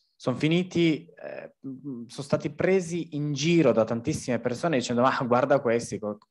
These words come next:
che, che pazzie che fanno", e sono stati proprio derisi tantissimo sui social.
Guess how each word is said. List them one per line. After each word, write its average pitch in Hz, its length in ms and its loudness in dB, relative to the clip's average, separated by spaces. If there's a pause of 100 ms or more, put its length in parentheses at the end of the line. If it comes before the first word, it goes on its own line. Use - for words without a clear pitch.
che, 110 160 -8
che 113 160 -4
pazzie 110 480 -4
che 113 100 -2
fanno", 131 260 2
e 104 60 0
sono - 220 -10
stati 107 160 -6
proprio 107 560 -2
derisi 104 760 2
tantissimo 90 960 -10
sui - 140 -6
social. - 460 -4